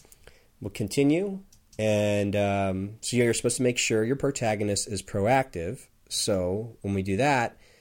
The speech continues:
I say, "A young married couple wants security, but when a mysterious red cube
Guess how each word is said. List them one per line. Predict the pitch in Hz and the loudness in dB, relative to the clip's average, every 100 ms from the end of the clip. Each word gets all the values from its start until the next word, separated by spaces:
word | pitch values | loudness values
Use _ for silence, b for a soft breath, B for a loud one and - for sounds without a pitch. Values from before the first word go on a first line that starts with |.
| b b b b b - | b b b b b -6
I | 95 | -4
say, | - 101 98 104 | -2 0 0 0
"A | 104 | 2
young | 104 107 | 2 2
married | 110 127 139 | 2 2 0
couple | - 98 101 98 | -4 -6 -2 -2
wants | 95 92 | -2 -2
security, | - - - 180 127 92 90 | -6 -6 0 2 2 0 -2
but | 107 | 0
when | 113 107 | 2 2
a | |
mysterious | 107 110 - 170 160 - | 2 -2 0 4 2 2
red | 120 107 | -2 -2
cube | - 135 127 | -2 2 2